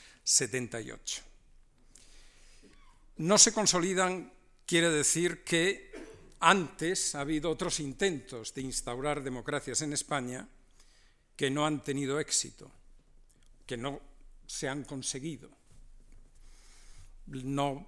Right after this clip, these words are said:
voy a entrar aquí en la cuestión de por qué no se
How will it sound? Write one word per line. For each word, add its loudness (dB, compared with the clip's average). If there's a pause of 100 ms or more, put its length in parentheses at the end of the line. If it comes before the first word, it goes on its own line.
(140)
voy 0
a 2
entrar 0
aquí 0
en 0
la -2
cuestión -4
de -4
por -4
qué -2 (240)
no -4
se 0